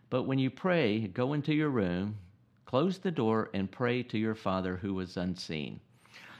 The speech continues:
Then your Father who sees what is done in secret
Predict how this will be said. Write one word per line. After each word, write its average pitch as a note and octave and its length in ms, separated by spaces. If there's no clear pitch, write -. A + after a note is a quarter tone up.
Then B2 340
your A2 220
Father F#2+ 400
who G2 180
sees E3 480
what A2+ 160
is F#2 180
done F#2 260
in D#2+ 120
secret G2+ 560